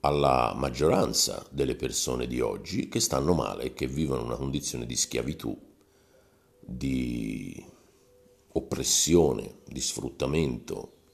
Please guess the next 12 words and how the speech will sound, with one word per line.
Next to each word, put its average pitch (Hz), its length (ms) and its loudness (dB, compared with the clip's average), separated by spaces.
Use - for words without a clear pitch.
e - 140 -6
chi 131 140 -8
più - 160 -6
ne 62 120 -2
ha - 80 -2
più - 160 -8
ne 58 80 -4
metta. - 400 -10
Quindi - 540 4
dipende 98 520 6
tutto 123 440 0
da, 78 480 2